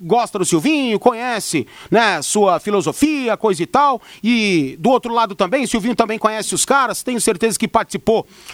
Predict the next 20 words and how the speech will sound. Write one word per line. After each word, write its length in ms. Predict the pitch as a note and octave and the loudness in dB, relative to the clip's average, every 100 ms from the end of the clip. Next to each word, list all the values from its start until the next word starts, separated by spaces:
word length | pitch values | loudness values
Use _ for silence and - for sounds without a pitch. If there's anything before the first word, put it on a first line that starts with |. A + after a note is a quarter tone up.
| - | -18
dessa 640 | C#3+ D#3+ A#3+ A3+ - G3 | -4 -2 0 -2 0 0
ou 140 | G3+ | 0
daquela 420 | G3 F#3+ G3 G3+ F3 | 0 -2 0 -2 -2
escolha 420 | - A#3+ A#3+ F#3+ | -2 2 2 0
pra 160 | G3 | -4
permanência, 880 | F3 F#3 D#3 C#3 G3+ C#4+ A#3+ - B3+ - - - | -2 0 0 2 2 2 0 0 -2 -4 -18 -6
sabe? 320 | C4 A#3 G#3 | -2 -2 -4
Então, 360 | F#3+ C#4 E4+ - - _ | -2 0 0 -2 -16 _
teoricamente 720 | E4 F#4+ D4 C4+ - A3+ B3+ | 0 2 0 0 -2 -4 -2
vai 120 | C4+ D4 | -2 0
ser 140 | F#4 | 0
bom. 220 | D4 F3 | 0 0
Vamos 160 | A#2+ A#3 | -2 -2
ver 80 | E4 | 0
na 80 | F#4+ | 0
prática. 500 | E4 D4+ - - A2+ | 2 0 -2 -12 -10
Tende 420 | - A#3+ E4+ E4+ E4+ | -4 0 2 0 0
a 140 | C#4+ D4 | 0 0
dar 160 | D#4+ | 0
certo, 500 | D#4+ E4 C#4 E3+ - | 0 2 0 -2 -14